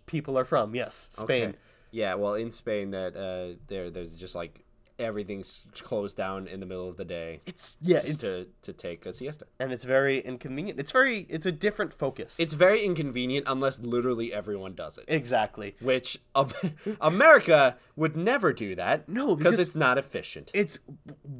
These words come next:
Speaker 1: why aren't you making money now?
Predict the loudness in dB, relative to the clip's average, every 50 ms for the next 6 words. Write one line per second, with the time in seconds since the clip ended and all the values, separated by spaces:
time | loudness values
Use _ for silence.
0 | -8 -2 0 2 4 4 4 4 2 2 4 6 6 6 6 4 0 -4 -6 -4
1 | -2 -2 -2 -2 -2 -4 -6 -6 -4 -2 -2 -2 0 -2 -2 -4 -4 -6 -6 -8
2 | -8 -8